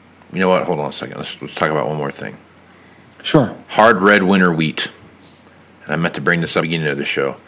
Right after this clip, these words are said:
Speaker 1: Looks like the kind of what we saw got planted in Kansas, what we saw got planted in Oklahoma, Texas, those things like that. Looks like the crop may have improved just a little bit, um,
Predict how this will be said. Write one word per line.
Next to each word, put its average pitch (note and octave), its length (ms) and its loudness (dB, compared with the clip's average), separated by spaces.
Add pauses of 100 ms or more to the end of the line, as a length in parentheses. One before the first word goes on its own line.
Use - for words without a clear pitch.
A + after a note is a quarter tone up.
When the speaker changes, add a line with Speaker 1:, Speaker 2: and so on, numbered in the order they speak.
(280)
Speaker 1:
Looks A2+ 340 2
like G2 360 4 (260)
the E2+ 720 0 (1700)
kind G#2 220 0
of F#2+ 100 2
what G2+ 140 4
we G2+ 80 0
saw G2 440 4
got F#2 220 2
planted G2+ 240 4
in F#2+ 80 4
Kansas, F#2+ 500 2
what D#2+ 80 0
we - 60 -4
saw F#2+ 160 2
got F2+ 160 2
planted F#2+ 160 2
in F#2+ 60 2
Oklahoma, F#2 300 0
Texas, F2+ 400 -2 (480)
those F#2 140 2
things F#2+ 160 4
like F2+ 180 2
that. F#2 200 6
Looks A2+ 180 2
like G#2 160 4
the F2+ 80 0
crop G2+ 240 4
may G2+ 160 6
have F#2 120 6
improved G2+ 420 4
just A2+ 180 2
a F2+ 40 2
little B2 220 4
bit, C3+ 520 0
um, E2 340 2